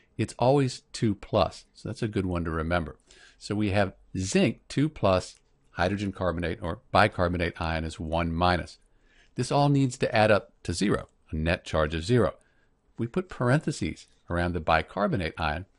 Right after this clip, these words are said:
put a two out here. Two times one, that's two minus. We have a two plus. That balances the charge. We have a net charge of zero. This is the formula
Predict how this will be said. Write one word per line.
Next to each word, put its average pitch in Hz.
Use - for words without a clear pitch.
put -
a 82
two 131
out 98
here. 110
Two 135
times 104
one, 92
that's 87
two 143
minus. 82
We 87
have 80
a 80
two 107
plus. 180
That 101
balances 104
the 92
charge. 127
We 95
have 80
a 80
net 92
charge 95
of 82
zero. 113
This 123
is 135
the 123
formula 107